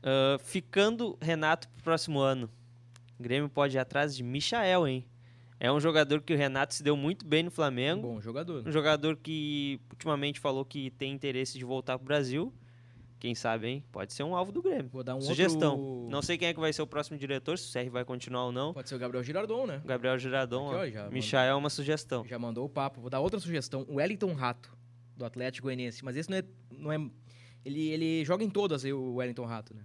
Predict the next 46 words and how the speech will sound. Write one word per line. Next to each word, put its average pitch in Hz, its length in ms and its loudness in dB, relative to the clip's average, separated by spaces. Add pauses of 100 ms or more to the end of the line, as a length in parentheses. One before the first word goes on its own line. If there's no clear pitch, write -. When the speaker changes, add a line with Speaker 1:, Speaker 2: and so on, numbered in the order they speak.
(140)
Speaker 2:
Ele 110 100 -16
é - 20 -10
um 117 80 -10
meia 131 180 -6
atacante, 135 600 -8
canhoto, 120 420 -6
bom 120 240 -8
jogador. 120 440 -4 (260)
É 196 80 -4
que 202 120 -4
assim, 214 200 -2
ó, 135 180 2
o 147 160 -2
João 165 160 -2
tá 151 120 -4
rindo 139 200 -6
aqui 131 120 -6
do 120 100 -8
meu 117 100 -4
lado. 123 320 -2 (300)
Você 127 220 -2
não 185 100 0
está 131 220 -2
vendo, 135 440 -2
mas 110 160 -12
talvez 131 320 -4
esteja 127 300 -6
ouvindo 123 420 -4
as 113 120 -4
risadas 135 420 -2
de 135 100 -4
João 139 240 -2
Vitor 156 240 -4
Teixeira, 135 460 -2
que - 80 -8
é 135 40 -6
um - 40 -8
corneteiro. 165 580 4 (720)
É 170 120 2
que - 120 -6
se 240 140 2
fosse 208 640 4 (840)
o, 143 500 2
o 151 180 -2
Wellington 190 540 8
Herrera 143 600 6